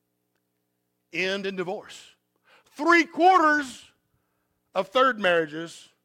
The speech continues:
end in divorce. But what really surprises me is to hear of non-Christian couples who get married and seem to defy the odds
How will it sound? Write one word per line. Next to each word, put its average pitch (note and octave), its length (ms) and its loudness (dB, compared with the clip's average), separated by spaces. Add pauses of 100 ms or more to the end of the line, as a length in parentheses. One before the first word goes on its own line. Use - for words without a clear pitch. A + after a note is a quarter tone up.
(1500)
end G3 280 -4
in E3+ 100 -10
divorce. - 640 -12 (1600)
But A#3+ 140 -2
what C4 260 -2
really D4+ 240 0
surprises B3 920 -8
me D3 380 -14 (640)
is A3 360 0
to G3+ 140 -6
hear G#3+ 640 0 (420)
of G3+ 160 0
non-Christian C#4+ 1600 -2 (120)
couples E3+ 640 -4 (300)
who A#3 320 -4
get B3 260 -4
married A#3 640 0 (340)
and A#3+ 260 0
seem E4 540 -4
to C#4 160 -8
defy C#4+ 600 2
the C#4+ 180 -4
odds C#4 920 0